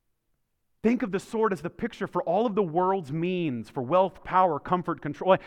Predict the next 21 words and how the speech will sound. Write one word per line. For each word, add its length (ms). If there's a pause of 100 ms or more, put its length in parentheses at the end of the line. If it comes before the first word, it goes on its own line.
(180)
Think 180
of 80
the 80
sword 380
as 80
a 60
picture 440
of 60
all 240
the 80
world 400
promises 540
that 120
it 80
can 140
give. 440 (1300)
If 140
you 160
live 280
by 200
approval, 680